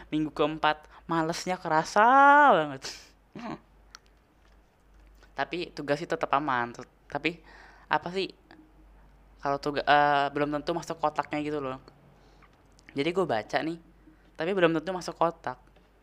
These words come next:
Itu yang gua takutin. Eh, bukan, bukan takutin sih, yang gua keselin. Tapi at the same time juga, juga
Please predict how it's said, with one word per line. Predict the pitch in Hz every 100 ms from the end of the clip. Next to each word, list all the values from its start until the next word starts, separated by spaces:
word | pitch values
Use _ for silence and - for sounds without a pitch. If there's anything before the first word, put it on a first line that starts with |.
| -
Itu | 160 165
yang | 156
gua | 139 131
takutin. | 135 131 - 117 120 131 _ _ _ _ _ _ _ _ -
Eh, | 147
bukan, | 131 135 123
bukan | 131 127
takutin | 127 135 135 131
sih, | 123 -
yang | 131 131
gua | 127 131
keselin. | 143 127 117 120 _ _ _ _ _ _ _ _ _ _ _ _ - - _ -
Tapi | 139 165
at | 139
the | 139
same | 139 135
time | 151
juga, | 156 131 - - -
juga | 135 123 120 117 117